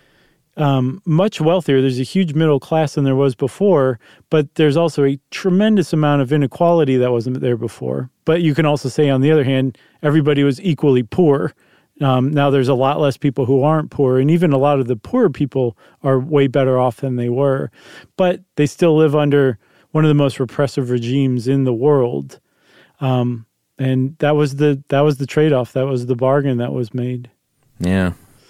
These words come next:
Speaker 1: And you know what? There's one thing that I think I really learned from this, and it was that you have to nip corruption in the bud before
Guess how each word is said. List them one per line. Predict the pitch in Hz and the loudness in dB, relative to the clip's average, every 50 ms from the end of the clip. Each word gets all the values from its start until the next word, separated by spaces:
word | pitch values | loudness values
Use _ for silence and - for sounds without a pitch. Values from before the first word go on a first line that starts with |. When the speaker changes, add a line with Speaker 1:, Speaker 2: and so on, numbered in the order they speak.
| _ _ - - - - _ | _ _ -20 -20 -20 -10 _
Speaker 1:
And | - 175 180 175 170 170 165 | -2 0 0 0 -2 -4 -2
you | 175 196 | 0 2
know | 208 233 247 | 2 2 2
what? | 233 196 208 214 202 - - | 2 2 0 0 0 0 2
There's | 190 185 170 151 | 2 2 2 2
one | 175 208 226 240 226 | 0 0 0 0 0
thing | - 226 208 190 185 | 0 0 2 2 2
that | 170 156 | 2 2
I | 151 147 | 2 2
think | 143 - 196 175 147 165 | 0 -2 -2 -2 0 2
I | 156 | 2
really | 151 143 160 165 156 151 143 | 2 2 2 2 2 2 2
learned | 131 139 139 143 139 - | 2 2 2 0 0 -2
from | - 139 131 127 | -2 -2 -2 -2
this, | 120 123 117 - - _ - | -2 -4 -6 -8 -12 _ -2
and | 190 170 180 | 0 2 4
it | 220 240 | 4 4
was | 233 233 226 202 160 | 4 2 2 2 2
that | - 190 165 160 160 - _ | 0 2 2 2 0 -2 _
you | - 214 160 180 170 | -4 0 2 2 2
have | 151 - 190 202 214 208 - - - | 2 2 0 0 -2 -4 -6 -10 -18
to | - - - 185 175 170 165 160 160 151 - _ _ _ _ _ _ _ _ _ - | -10 -4 0 0 2 4 2 2 0 0 -4 _ _ _ _ _ _ _ _ _ -4
nip | 156 147 151 170 185 202 - - - | 0 2 4 4 2 2 -2 -6 -12
corruption | - - 180 160 156 151 156 - - - 160 147 | -6 -2 0 2 2 2 0 -2 -4 -2 0 0
in | 143 139 | 0 0
the | 139 127 | 0 -2
bud | 117 143 139 135 135 127 123 131 120 - _ _ _ _ _ _ _ _ _ | 0 0 2 2 2 0 -2 -4 -8 -12 _ _ _ _ _ _ _ _ _
before | - 147 - - - - 160 151 151 151 151 147 143 139 - | -2 -2 -2 -2 -2 0 2 4 4 4 4 4 2 0 -2